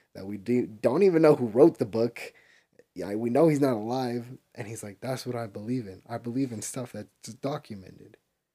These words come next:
with actual, real documentation."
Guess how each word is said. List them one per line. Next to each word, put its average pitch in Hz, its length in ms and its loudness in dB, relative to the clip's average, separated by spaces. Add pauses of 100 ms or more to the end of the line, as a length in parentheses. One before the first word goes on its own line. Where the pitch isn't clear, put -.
(400)
with 110 320 -4 (640)
actual, 104 760 -4
real 107 440 0 (160)
documentation." 110 960 -6